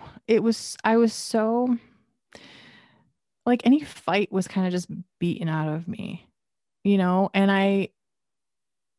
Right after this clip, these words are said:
I think she, she knew that I knew. She knew that I knew, like,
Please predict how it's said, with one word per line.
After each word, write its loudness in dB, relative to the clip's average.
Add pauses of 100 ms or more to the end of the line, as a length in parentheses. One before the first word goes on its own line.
(460)
I 0
think 2
she, -4
she 4
knew 4
that 0
I 0
knew. -4 (480)
She 4
knew 6
that 4
I 2
knew, 2
like, -6